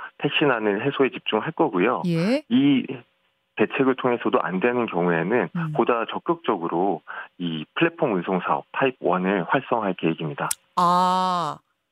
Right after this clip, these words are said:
Speaker 2: 그러니까 지금 단기간에 일단 심야 이 택시난을 해소해야 되니까 요렇게 뭐 이, 이, 이런 즉 단-, 당장 할 수 있는 요금 인상, 뭐 저 호출료 인상 이런 쪽으로 이번엔 정책을 냈지만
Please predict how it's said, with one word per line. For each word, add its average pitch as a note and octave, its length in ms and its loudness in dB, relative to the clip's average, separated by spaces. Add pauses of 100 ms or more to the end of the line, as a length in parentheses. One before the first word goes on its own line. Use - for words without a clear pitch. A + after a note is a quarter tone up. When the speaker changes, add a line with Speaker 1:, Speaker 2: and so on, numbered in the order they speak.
(240)
Speaker 2:
그러니까 C4 120 -2
지금 C4 160 -2
단기간에 C#4 1000 4 (840)
일단 C4 180 4
심야 G4 380 4
이 C#4+ 100 4
택시난을 F4+ 520 2
해소해야 E4+ 360 6
되니까 C4+ 640 4
요렇게 A#3+ 280 2
뭐 A#3 260 6
이, G#3+ 200 2
이, G#3+ 180 0
이런 B3 420 4
즉 G#3+ 160 -4 (120)
단-, B3 280 6 (120)
당장 C#4 300 6
할 C#4+ 80 6
수 - 100 -2
있는 A#3+ 200 6
요금 G#3 260 4
인상, G#3+ 340 2
뭐 G3 180 2 (440)
저 G3+ 100 0
호출료 D#4 380 4
인상 A3 300 4
이런 A3+ 200 4
쪽으로 A3 540 4
이번엔 A3 300 4
정책을 G3+ 360 0
냈지만 F3+ 580 2